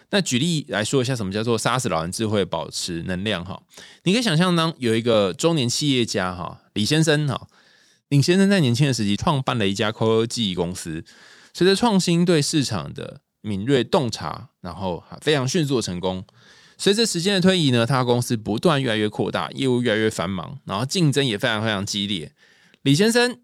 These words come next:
他为了保持公司的竞争力，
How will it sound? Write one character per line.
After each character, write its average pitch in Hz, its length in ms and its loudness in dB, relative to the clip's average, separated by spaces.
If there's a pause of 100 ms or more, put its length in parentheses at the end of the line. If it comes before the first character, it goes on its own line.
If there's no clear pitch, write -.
(120)
他 110 260 -2
为 135 280 2
了 98 100 2
保 87 340 0
持 117 240 -2
公 147 180 2
司 151 120 0
的 139 60 2
竞 131 140 0
争 135 160 0
力， 127 220 -4